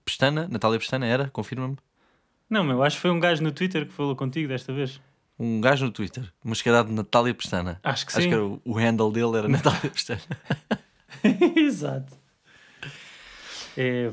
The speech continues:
Speaker 2: pá,
Speaker 1: Muito
Speaker 2: eu
Speaker 1: bem.
Speaker 2: tenho que seguir mais malta no Twitter. A mim ninguém me manda mensagens.
Speaker 1: Então,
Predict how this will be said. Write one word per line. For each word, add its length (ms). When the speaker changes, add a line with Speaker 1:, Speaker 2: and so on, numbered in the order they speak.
Speaker 2:
pá, 80
Speaker 1:
Muito 240
Speaker 2:
eu 60
Speaker 1:
bem. 80
Speaker 2:
tenho 100
que 60
seguir 120
mais 200
malta 240
no 100
Twitter. 300
A 60
mim 120
ninguém 220
me 80
manda 200
mensagens. 720
Speaker 1:
Então, 1080